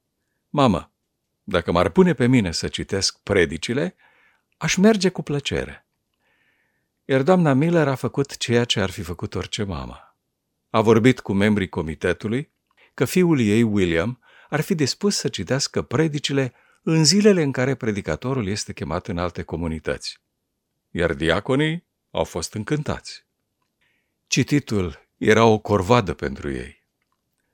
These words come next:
Vă spuneam în ediția precedentă că William Miller trecea în comunitatea natală drept un cărturar.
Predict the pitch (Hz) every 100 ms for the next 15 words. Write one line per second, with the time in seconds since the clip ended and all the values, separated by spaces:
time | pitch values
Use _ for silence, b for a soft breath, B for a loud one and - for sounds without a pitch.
0 | - 139 - 151 180 151 117 123 - 110
1 | 92 90 87 127 160 151 101 76 82 110
2 | 101 80 82 92 110 120 - 87 - 110
3 | 117 120 95 - 73 71 71 104 - 78
4 | 69 - 95 98 107 107 98 92 - 98
5 | 92 110 - 147 98 -